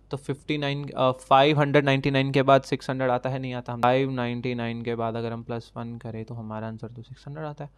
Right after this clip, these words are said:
अगले पार्ट पे अब हम देखते हैं क्या सारे नेचुरल नंबर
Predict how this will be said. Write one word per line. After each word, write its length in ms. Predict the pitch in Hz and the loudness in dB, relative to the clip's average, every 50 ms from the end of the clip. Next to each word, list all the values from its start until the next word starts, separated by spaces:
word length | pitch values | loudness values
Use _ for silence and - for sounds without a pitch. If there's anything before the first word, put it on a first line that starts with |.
| _ - | _ -10
अगले 280 | - 131 120 127 131 131 | -8 -6 -4 -4 -4 -2
पार्ट 220 | 131 135 131 - - - | -2 -4 -4 -6 -8 -12
पे 100 | 131 127 - _ _ _ _ _ _ _ _ _ _ _ - | -14 -14 -14 _ _ _ _ _ _ _ _ _ _ _ 4
अब 140 | 156 160 196 | 6 6 6
हम 120 | 208 196 | 6 8
देखते 320 | 160 156 147 123 - 160 | 8 6 6 6 6 4
हैं 160 | 160 180 185 175 | 4 4 4 4
क्या 280 | - 175 185 196 - - - _ _ - | 6 6 8 8 6 4 -2 _ _ -18
सारे 760 | - - - - 151 139 131 139 147 160 180 190 208 202 - - | -16 -12 -4 2 6 8 8 8 8 6 6 6 4 4 2 2
नेचुरल 420 | 151 135 131 127 127 - 151 151 | 2 2 2 2 4 4 4 6
नंबर 320 | 151 156 151 147 156 165 | 6 4 4 6 6 6